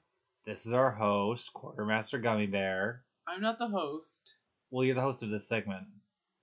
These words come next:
Speaker 2: What? Oh, shit.
Speaker 1: 'Cause this is At the Movies with Gummy Bears. Did you forget what show we're on, too?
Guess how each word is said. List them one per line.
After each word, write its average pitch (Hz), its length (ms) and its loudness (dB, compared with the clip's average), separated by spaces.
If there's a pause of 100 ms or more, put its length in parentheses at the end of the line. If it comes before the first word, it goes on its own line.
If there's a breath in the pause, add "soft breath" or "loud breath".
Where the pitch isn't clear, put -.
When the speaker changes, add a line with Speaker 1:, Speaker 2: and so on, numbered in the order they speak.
(960)
Speaker 2:
What? 165 160 -16 (1160 loud breath)
Oh, 320 340 10
shit. - 500 -8
Speaker 1:
'Cause 123 100 -2
this 151 180 2
is 156 60 2
At 165 180 12
the 147 80 12
Movies 160 240 12
with 135 100 2
Gummy 147 180 8
Bears. 135 260 8
Did 135 140 -2
you 196 80 6
forget 220 280 6
what 214 160 8
show 135 300 6
we're 156 180 10
on, 156 300 10
too? 170 760 10